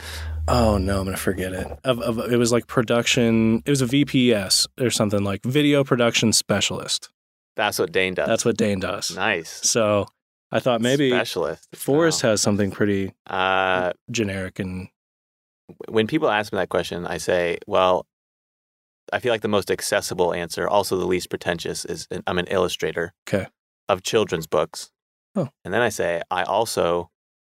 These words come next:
Speaker 2: uh, you know, paint landscapes." <laughs>
Speaker 1: Yeah.
Speaker 2: If
Speaker 1: Is
Speaker 2: I
Speaker 1: it
Speaker 2: start out with art, if I'm an artist,
Speaker 1: Yeah.
Speaker 2: um, I've learned not to do that, um, because it's,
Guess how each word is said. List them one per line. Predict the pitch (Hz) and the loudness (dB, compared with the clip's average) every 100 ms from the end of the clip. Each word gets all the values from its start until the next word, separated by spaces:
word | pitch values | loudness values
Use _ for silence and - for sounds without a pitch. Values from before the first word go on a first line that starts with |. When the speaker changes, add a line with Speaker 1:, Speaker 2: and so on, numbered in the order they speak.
| _ | _
Speaker 2:
uh, | 87 85 82 80 80 - | -2 0 0 0 -4 -6
you | 113 | -6
know, | 78 - _ _ _ _ | -6 -12 _ _ _ _
paint | - 110 104 | -6 -6 -2
landscapes." | 104 113 135 131 92 - - - | 0 0 0 -2 -2 -2 -2 -4
<laughs> | - | -2
Speaker 1:
Yeah. | 156 - 135 120 - - - - - - - - | -4 0 -2 0 -4 -8 -8 -12 -18 -20 -18 -4
Speaker 2:
If | |
Speaker 1:
Is | 165 | 0
Speaker 2:
I | 170 | 0
Speaker 1:
it | |
Speaker 2:
start | 160 214 202 | 2 2 2
out | |
with | 165 - | 2 2
art, | 120 - | 0 2
if | 123 - | 0 0
I'm | 120 107 | 0 2
an | |
artist, | 98 104 85 - - - | 2 2 0 -6 -12 -4
Speaker 1:
Yeah. | 120 107 95 95 90 | 0 0 0 0 0
Speaker 2:
um, | 87 82 _ _ _ _ _ _ _ - | -2 -8 _ _ _ _ _ _ _ -8
I've | 98 90 | -4 0
learned | 98 | 0
not | 90 87 | 0 -2
to | - | -4
do | 87 | -6
that, | 82 82 - _ - - - | -4 -4 -8 _ -20 -16 -4
um, | 92 87 | -2 -2
because | 82 - 85 | -4 -6 -4
it's, | 87 - - | 0 0 -2